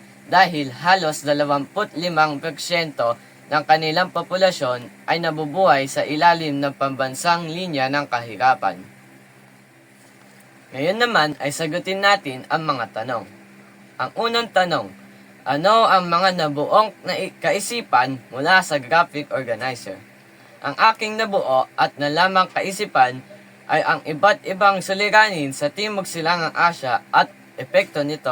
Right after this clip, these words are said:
sa ating pamumuhay. Ang ikalawang tanong, ano ang naging batayan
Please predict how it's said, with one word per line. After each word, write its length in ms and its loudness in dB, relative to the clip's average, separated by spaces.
sa 280 0
ating 280 -6
pamumuhay. 680 -8
Ang 220 -4
ikalawang 600 2
tanong, 400 -4
ano 400 4
ang 160 2
naging 400 -2
batayan 640 2